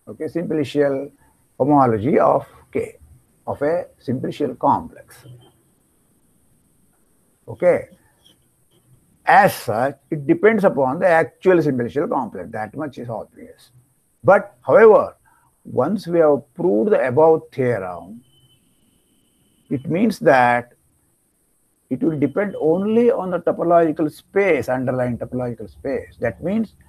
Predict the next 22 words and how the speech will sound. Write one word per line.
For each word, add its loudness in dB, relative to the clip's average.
if -4
I 8
change 6
the 8
triang-, 4
take 6
a, 4
take 4
a 8
simplicial 0
complex, -6
take 2
its, -10
uh, 2
underlying -2
space, -12
I 0
may -2
be 2
able -2
to -8
put -4